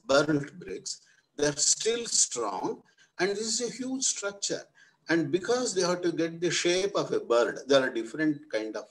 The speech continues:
uh, altars which are done. If you want to get a, a shape like this for the altar, you need triangular bricks, square, I mean, square bricks, rectangle bricks, even semicircular bricks. They ordered all the, all of them. They counted how many you need and ordered them.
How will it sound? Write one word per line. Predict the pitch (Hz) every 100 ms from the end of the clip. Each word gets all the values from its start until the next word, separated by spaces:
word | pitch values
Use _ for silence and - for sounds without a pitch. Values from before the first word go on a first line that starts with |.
| 107
uh, | 85 78 _ _ _ _ - 113
altars | 113 135 -
which | 110 -
are | 90
done. | 92 127 117
If | 117
you | 131
want | 156 147
to |
get | 127 127
a, | 120 113 110 - _ _ -
a | 107
shape | - 151 151 139
like | 113 110 -
this | 175 -
for | 139
the | 123 131
altar, | 131 131 147 120
you | 127
need | 143 147
triangular | 131 131 151 151 147
bricks, | 143 147 151 - - _ _
square, | - - 147 123
I | 123
mean, | 123 117 113
square | - - 143 151
bricks, | 135 147 143 131
rectangle | 117 - 156 151 151
bricks, | 131 139 -
even | 131 135
semicircular | - 160 208 156 123 - 95 87 -
bricks. | - - - - _
They | 143
ordered | 131 127 190 220 240 180
all | 151 151
the, | 147 139
all | 120 127
of | 110 123
them. | 214
They | 185
counted | - 165 208 208 220
how | 160 156
many | 160 151
you | 120 107
need | 139 185
and | 196
ordered | 190 180 175 156 139
them. | 107